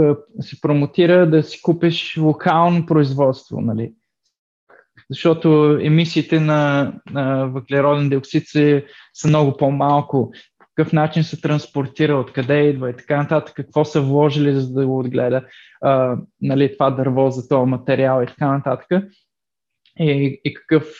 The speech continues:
а, а, отпечатък остават в цялостното, нали, а, това отделяне на въглеродния диоксид в, на планетата. Та, за мен това е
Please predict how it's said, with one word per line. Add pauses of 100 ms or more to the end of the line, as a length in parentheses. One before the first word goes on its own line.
(100)
а,
а,
отпечатък
остават
в (460)
цялостното,
нали, (560)
а, (420)
това
отделяне
на (140)
въглеродния
диоксид
в, (760)
на
планетата. (460)
Та,
за
мен
това
е